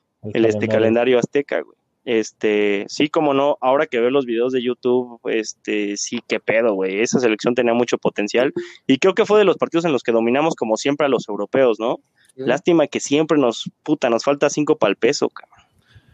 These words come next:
Speaker 3: Oye, gran playera
Speaker 1: Sí,
Speaker 3: esa, ¿eh? A mí es de las playeras que a mí me, me gusta mucho de, de la selección.
Speaker 2: Es la playera que utilizo siempre pa' viajar,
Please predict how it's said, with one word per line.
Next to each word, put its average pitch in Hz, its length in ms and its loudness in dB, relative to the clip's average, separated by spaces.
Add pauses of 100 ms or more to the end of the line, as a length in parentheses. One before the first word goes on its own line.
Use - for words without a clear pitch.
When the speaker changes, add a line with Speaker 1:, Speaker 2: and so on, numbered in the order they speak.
(240)
Speaker 3:
Oye, 139 180 2
gran 143 260 0
playera 107 460 2
Speaker 1:
Sí, 90 60 0
Speaker 3:
esa, 90 320 -4
¿eh? 104 100 -2
A 127 60 0
mí 127 200 4 (320)
es 110 100 -6
de 139 100 2
las 95 180 2
playeras 107 460 -2
que 104 80 -6
a - 20 -2
mí 104 100 0
me, 107 160 2
me 101 340 -8
gusta 101 300 -8
mucho 98 400 -12
de, - 600 -18
de 92 40 -12
la 92 80 -12
selección. 92 540 -14 (1600)
Speaker 2:
Es 147 100 2
la 156 140 2
playera 135 300 2
que 135 100 -10
utilizo 117 300 -4
siempre 127 240 -2
pa' 101 140 0
viajar, 104 340 -2